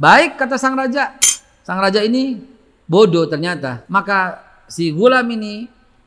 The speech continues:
dikumpulkan seluruh rakyatnya yang kafir, yang beriman bahwa raja itu Tuhan.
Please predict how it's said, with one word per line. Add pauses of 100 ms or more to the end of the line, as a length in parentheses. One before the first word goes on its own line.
(100)
dikumpulkan
seluruh (100)
rakyatnya (240)
yang
kafir, (240)
yang
beriman
bahwa
raja
itu
Tuhan.